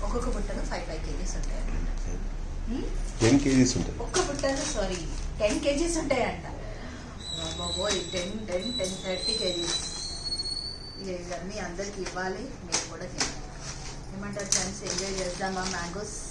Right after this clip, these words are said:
Speaker 1: ఏం-, ఏమేం చేయొచ్చు మ్యాంగోస్ తోటి? మ్యాంగో దోశ తోటి తినొచ్చు, రసం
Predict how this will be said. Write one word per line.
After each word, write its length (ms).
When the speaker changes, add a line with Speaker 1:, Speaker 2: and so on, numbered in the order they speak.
Speaker 1:
ఏం-, 280
ఏమేం 340
చేయొచ్చు 360
మ్యాంగోస్ 380
తోటి? 220
మ్యాంగో 300
దోశ 200
తోటి 200
తినొచ్చు, 500
రసం 300